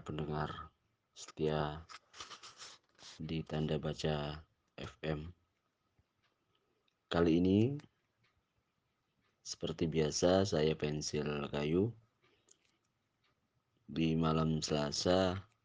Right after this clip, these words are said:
akan ada satu cerpen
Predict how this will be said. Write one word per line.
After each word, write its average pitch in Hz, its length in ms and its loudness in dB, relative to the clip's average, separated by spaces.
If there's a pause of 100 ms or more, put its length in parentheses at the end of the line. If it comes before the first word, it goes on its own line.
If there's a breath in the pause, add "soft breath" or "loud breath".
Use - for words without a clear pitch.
(880 soft breath)
akan 80 320 -2
ada 71 320 -4
satu 69 480 -8 (3000)
cerpen 85 480 -2